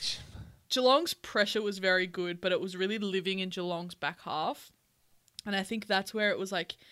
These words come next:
starting to get worrisome for the Cats early,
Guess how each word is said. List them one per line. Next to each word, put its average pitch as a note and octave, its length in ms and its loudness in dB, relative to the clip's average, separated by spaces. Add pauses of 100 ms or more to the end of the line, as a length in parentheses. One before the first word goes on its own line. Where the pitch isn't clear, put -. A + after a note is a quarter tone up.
(140)
starting F#3 500 0
to G3+ 100 -6
get E3 280 -2
worrisome E3+ 760 -6
for E3+ 580 -6 (300)
the F3+ 80 -6
Cats - 600 -6
early, E3 500 0